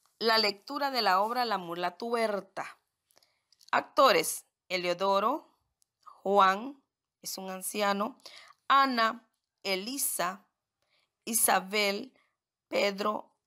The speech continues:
y Luis. Primer acto. En una aldea, a eso de las cuatro de la tarde, afuera de una casita pintada con cal, se encuentra Eliodoro. Gracias a Dios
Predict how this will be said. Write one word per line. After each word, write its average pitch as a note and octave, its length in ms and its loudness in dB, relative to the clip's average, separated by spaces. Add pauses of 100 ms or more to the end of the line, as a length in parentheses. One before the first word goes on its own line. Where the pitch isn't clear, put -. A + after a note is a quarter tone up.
(220)
y B3 140 -4
Luis. E3+ 600 -4 (260)
Primer B3 320 2
acto. - 440 -4 (640)
En D#4 160 0
una F#4 300 2
aldea, G3 560 0 (260)
a F3+ 100 0
eso A#3+ 360 -2
de A3 120 -2
las F3 240 0
cuatro F3+ 340 -2
de G#3+ 60 -4
la F#3+ 200 -2
tarde, E3+ 460 -2 (500)
afuera G#3+ 640 2
de F3 120 -2
una G3 280 -4
casita A3+ 560 -4
pintada A3+ 560 -2
con A#3+ 240 -4
cal, F3+ 400 -6 (1000)
se - 360 0
encuentra C#4+ 760 0
Eliodoro. F3+ 720 2 (1080)
Gracias F3 520 2
a A#3 100 4
Dios G3+ 360 2